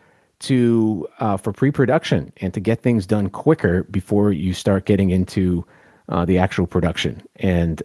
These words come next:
um, I'm gonna fool around with it more over the weekend, and hopefully Pictory comes on the show next week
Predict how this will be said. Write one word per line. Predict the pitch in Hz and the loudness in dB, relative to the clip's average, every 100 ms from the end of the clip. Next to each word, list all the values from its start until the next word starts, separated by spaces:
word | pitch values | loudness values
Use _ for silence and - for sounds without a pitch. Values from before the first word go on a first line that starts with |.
| - | -6
um, | 92 87 92 | -4 -4 -2
I'm | 127 | 0
gonna | 143 | 0
fool | - 139 | 0 0
around | 131 131 | 2 2
with | 117 | 0
it | 95 | -4
more | 82 117 127 | -2 0 2
over | 120 | 0
the | 101 | 0
weekend, | 98 131 143 135 120 | 0 0 0 0 0
and | |
hopefully | 104 113 117 107 | 0 -2 -2 -2
Pictory | 95 120 - 120 104 | 0 -4 -2 -2 -2
comes | - 113 98 | 0 0 2
on | 113 | 0
the | 101 | -2
show | - 117 113 | 0 0 0
next | 98 - | -2 -4
week | 117 127 - | -2 -2 -4